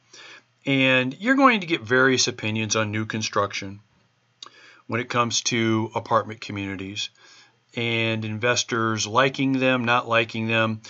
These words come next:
and a lot of it depends on whether they're, um,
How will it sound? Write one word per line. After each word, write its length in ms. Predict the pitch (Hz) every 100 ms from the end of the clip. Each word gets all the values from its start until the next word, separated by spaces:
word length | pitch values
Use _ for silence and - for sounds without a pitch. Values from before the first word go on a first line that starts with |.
| - - -
and 100 | 107
a 60 | 113
lot 240 | 131 127
of 100 | 113
it 100 | 110
depends 520 | 110 110 117 113 110
on 340 | 113 110 107 107
whether 360 | 110 107 107
they're, 540 | 98 104 104 104 101 - - - - -
um, 920 | - - - 104 98 95 98 92 -